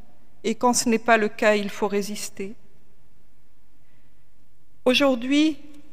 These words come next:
les idées contractualistes ont fait leur chemin. Les États modernes ne peuvent se penser sans qu'il y ait quelque part ce principe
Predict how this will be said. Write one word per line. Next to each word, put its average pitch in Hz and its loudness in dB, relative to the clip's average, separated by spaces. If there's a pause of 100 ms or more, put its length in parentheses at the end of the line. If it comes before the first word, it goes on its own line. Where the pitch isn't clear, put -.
(320)
les 240 2
idées 262 4
contractualistes 247 2
ont 233 2
fait 254 6
leur 240 6
chemin. 233 0 (1300)
Les 233 4
États 262 8
modernes 247 6
ne 233 4
peuvent 262 4
se - -2
penser 254 -2 (400)
sans 262 6
qu'il 233 0
y 226 0
ait 254 4
quelque 233 2
part 233 6
ce - 0
principe - 0